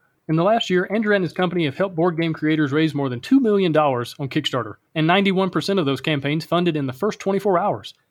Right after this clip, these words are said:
and seventy-four percent of those campaigns were from first-time creators. They have a system that works and offer solutions ranging from helping you build ads for your project all the way to fully managing your marketing campaign.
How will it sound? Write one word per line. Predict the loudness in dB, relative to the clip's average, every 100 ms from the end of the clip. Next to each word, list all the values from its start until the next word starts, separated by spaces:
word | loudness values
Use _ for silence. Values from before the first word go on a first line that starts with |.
| -6
and | 0
seventy-four | 2 2 2 2
percent | 0 -2
of | 0
those | 0 0
campaigns | -2 0 -2 -2
were |
from | -2 -4
first-time | -2 -2 -4 -4 -2 0 -2
creators. | -2 0 0 -2 -10 -20 _ _ _
They | 2
have | 2
a |
system | 0 -2 0 0
that | 0
works | 0 0 -4
and | -4 0
offer | 0 -2
solutions | -2 -2 0 -2
ranging | -2 -2 -2
from | -8 -6
helping | -6 -4 -2
you | -2
build | 2 2 2
ads | 2 0 0
for | -2
your | 0
project | 4 4 4 -2
all | 2 4
the | 4
way | 2
to | 0
fully | 0 0 2
managing | 2 2 0 -2 -2
your | -2
marketing | -2 -2 -2 -4
campaign. | -4 -6 -6 -8 -8